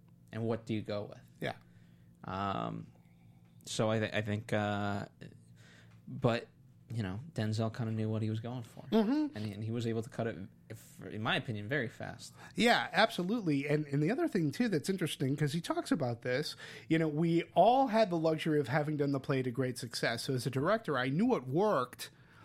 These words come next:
Speaker 2: So it's just don't over-direct, don't screw it up.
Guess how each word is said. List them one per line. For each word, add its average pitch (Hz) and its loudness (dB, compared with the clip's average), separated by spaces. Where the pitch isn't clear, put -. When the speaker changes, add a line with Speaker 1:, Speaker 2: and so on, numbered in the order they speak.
Speaker 2:
So 165 4
it's 156 4
just 196 0
don't 190 2
over-direct, 180 0
don't 151 2
screw 185 -2
it 196 2
up. 117 -4